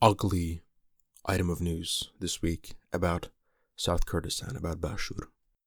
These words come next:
The raping of a seven-year-old girl caused major controversy this week after it was revealed that the assault, the sexual assault, had taken place over a month ago,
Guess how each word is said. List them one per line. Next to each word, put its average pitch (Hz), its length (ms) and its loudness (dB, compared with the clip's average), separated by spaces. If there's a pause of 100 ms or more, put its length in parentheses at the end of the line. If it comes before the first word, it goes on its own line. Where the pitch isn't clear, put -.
(1040)
The 104 80 2
raping 123 480 10
of 95 100 6
a 95 60 8
seven-year-old 104 720 8
girl 92 360 2
caused 90 500 0
major 104 400 4
controversy 85 680 2
this - 260 -4
week 87 260 -4
after 92 240 0
it 92 80 0
was 92 160 -2
revealed 92 640 6 (720)
that 92 200 4
the 101 180 0
assault, - 420 6
the 85 100 -4
sexual 107 560 4
assault, 87 480 2
had - 140 -20
taken 95 300 2
place 90 280 0
over 107 200 6
a 101 40 10
month 104 380 8
ago, - 300 -4